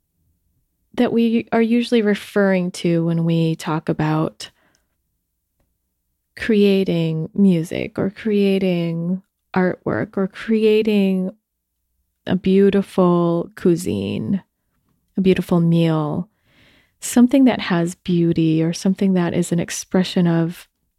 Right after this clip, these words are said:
something we want to say that's not just our general life.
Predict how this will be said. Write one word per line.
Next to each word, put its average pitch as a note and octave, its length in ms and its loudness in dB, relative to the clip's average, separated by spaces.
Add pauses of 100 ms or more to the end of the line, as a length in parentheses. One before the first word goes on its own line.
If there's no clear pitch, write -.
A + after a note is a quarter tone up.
(880)
something F#3+ 360 2
we F3+ 100 2
want E3+ 180 0
to F3 60 -2
say F3+ 680 -2 (1400)
that's G3+ 240 -2
not G3+ 200 0
just - 380 -4
our E3+ 180 0
general - 720 -2
life. - 520 -6